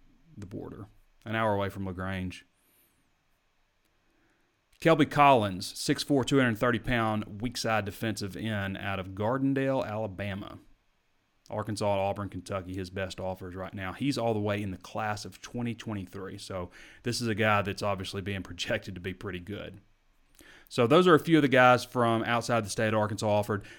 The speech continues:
Now, the day before yesterday, on the seventeenth, today is March nineteenth, twenty twenty. On the seventeenth, Arkansas extended an in-state offer to Quincy McAdoo. So McAdoo,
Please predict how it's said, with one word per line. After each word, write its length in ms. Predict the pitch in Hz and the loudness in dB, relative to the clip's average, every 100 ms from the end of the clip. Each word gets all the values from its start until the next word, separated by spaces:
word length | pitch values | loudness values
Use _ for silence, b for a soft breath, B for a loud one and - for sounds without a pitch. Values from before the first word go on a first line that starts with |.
| - | -2
Now, 100 | 120 | 0
the 80 | 110 | 4
day 200 | 120 135 | 6 6
before 340 | 127 - 143 | 4 2 4
yesterday, 640 | 120 113 107 107 107 107 101 | 6 4 2 0 2 2 0
on 120 | 104 | -2
the 60 | 95 | -2
seventeenth, 720 | - 143 117 98 101 104 - | 0 2 2 0 -2 -2 -2
today 300 | 110 110 107 | 0 2 0
is 160 | 92 | -2
March 400 | 101 104 107 - | -2 0 -2 -4
nineteenth, 640 | 104 101 95 107 101 92 - _ | -4 -4 -4 -4 -4 -6 -18 _
twenty 260 | - 107 107 | -10 -4 -4
twenty. 380 | 107 95 92 92 - _ _ _ _ _ _ _ b b b b b _ _ - | -4 -6 -6 -8 -12 _ _ _ _ _ _ _ b b b b b _ _ -8
On 120 | 104 | -4
the 60 | - | -2
seventeenth, 840 | - 180 180 120 107 98 101 - - _ _ _ _ _ _ _ _ - | 0 2 2 2 0 -2 -4 -8 -20 _ _ _ _ _ _ _ _ -2
Arkansas 420 | 120 117 120 113 | -2 0 4 6
extended 500 | 110 107 127 113 110 | 4 2 -2 0 0
an 100 | 107 | 0
in-state 380 | 110 104 107 98 | -2 -2 -2 0
offer 420 | 95 98 101 95 - | -2 -4 -10 -14 -10
to 80 | 107 | -12
Quincy 400 | - 123 117 113 | -4 -2 -2 -2
McAdoo. 560 | 101 101 98 85 71 107 _ _ b b b b _ _ _ _ _ _ _ _ _ _ _ _ | -2 -4 -8 -10 -12 -16 _ _ b b b b _ _ _ _ _ _ _ _ _ _ _ _
So 240 | 117 104 | -2 0
McAdoo, 840 | 98 117 151 147 117 107 104 110 | 2 4 4 2 2 4 4 0